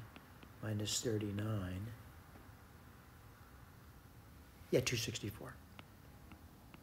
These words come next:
Let me just add, I, I, I hate to, I, to do this to you, but I have to check it. three, ten. Yeah, three oh three,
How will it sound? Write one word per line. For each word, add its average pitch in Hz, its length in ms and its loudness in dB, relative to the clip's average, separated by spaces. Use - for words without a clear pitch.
Let 135 80 8
me 135 60 12
just 120 180 8
add, 113 180 10
I, 180 420 10
I, 143 160 12
I - 20 10
hate 160 200 12
to, 131 240 12
I, 117 100 6
to - 420 0
do 135 140 12
this 123 140 12
to 120 100 8
you, 110 100 10
but 110 120 8
I 110 40 10
have 117 100 8
to 104 100 2
check 110 280 6
it. - 120 4
three, 113 580 6
ten. 104 500 2
Yeah, 107 140 8
three 104 240 4
oh 101 40 6
three, 101 320 0